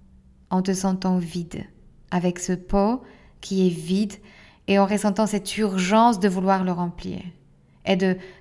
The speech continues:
t'obliger de cueillir les compliments, des validations extérieures pour te sentir rassasié. Et dans ce cas-là, les autres seront toujours ton G P S et te déconcentreront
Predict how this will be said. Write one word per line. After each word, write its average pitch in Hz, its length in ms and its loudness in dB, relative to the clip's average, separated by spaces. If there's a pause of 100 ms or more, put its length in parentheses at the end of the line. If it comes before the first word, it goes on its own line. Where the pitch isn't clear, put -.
(140)
t'obliger 220 680 4
de 202 140 4
cueillir 220 640 4
les 190 160 2
compliments, 185 760 0 (520)
des 185 140 6
validations 196 720 4
extérieures 185 840 -2 (440)
pour 202 160 0
te 196 80 -6
sentir 190 460 -2 (340)
rassasié. 185 760 -4 (1000)
Et 180 80 -2
dans 190 140 0
ce 226 120 -4
cas-là, 190 420 -4 (680)
les 190 260 0
autres 196 240 0
seront 180 320 -4
toujours 208 420 -6
ton 196 140 -4
G 180 140 -6
P 190 100 -8
S 190 440 -10 (1000)
et 185 120 0
te 190 260 -4 (440)
déconcentreront 202 1160 2